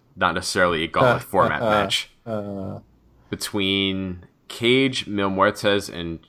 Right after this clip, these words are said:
Speaker 1: Jeremiah Crane. What do you think comes out of this one?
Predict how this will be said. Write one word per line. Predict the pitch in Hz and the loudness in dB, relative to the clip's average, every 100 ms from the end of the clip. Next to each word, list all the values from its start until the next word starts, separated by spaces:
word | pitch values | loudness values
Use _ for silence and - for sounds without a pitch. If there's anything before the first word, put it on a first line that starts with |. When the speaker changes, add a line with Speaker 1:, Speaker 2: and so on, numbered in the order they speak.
| _ | _
Speaker 1:
Jeremiah | - 87 92 90 90 87 | -4 0 2 2 2 -2
Crane. | - - 73 71 78 50 - 85 - _ _ _ _ _ _ _ _ _ _ _ _ _ _ _ _ _ _ _ - - - _ _ _ _ | -6 -10 -6 -6 -6 -10 -14 -18 -20 _ _ _ _ _ _ _ _ _ _ _ _ _ _ _ _ _ _ _ -16 -16 -16 _ _ _ _
What | - | -4
do | 98 | -4
you | 98 | -2
think | 98 92 - - _ _ _ _ | -4 -6 -10 -20 _ _ _ _
comes | - 92 | -12 -4
out | 87 82 | 0 0
of | |
this | 87 - | -2 -6
one? | - | -12